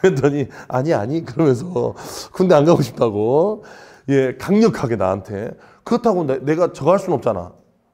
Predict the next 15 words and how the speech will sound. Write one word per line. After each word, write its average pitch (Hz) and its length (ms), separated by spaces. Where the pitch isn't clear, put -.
<laughs> 170 260
뭐, 151 120
그냥 151 280
돈 165 220
주고 147 240
막 120 200
빼달라 185 300
그러고 131 220
그럴 139 140
순 123 120
없잖아. 98 600
아빠도 185 300
군대 135 180
갔다 147 240
왔는데. 104 640